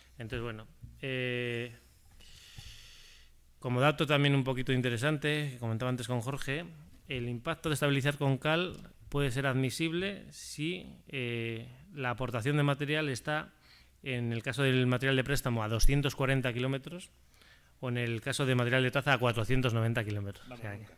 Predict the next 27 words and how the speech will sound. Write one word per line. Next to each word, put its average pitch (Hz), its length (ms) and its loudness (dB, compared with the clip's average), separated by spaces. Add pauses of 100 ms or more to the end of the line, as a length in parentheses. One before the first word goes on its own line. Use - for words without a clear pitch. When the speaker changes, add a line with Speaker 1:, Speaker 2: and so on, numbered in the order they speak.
Speaker 2:
<laughs> - 880 -14 (1200)
Speaker 1:
Eso 120 240 -4
es. 98 120 -14
Entonces, 110 200 -4
bueno, 101 180 -6 (360)
pues, - 440 -8 (280)
eh, 113 280 -16 (460)
es 127 140 -4
bastante, 113 800 -4
eh, 117 280 -12
una, 127 280 -6
una 131 220 -2
medida 123 640 2
a, - 100 -14 (360)
a, 107 460 -6 (220)
bueno, 107 220 -10 (140)
a 127 60 -6
implementar 117 420 -2
siempre 113 220 -2
que 101 60 -6
se 95 100 -12
pueda. 104 160 -4
Entonces 107 200 -8
hay 107 60 -6
que 117 60 -2
intentar 113 420 -4
evitar, 131 520 0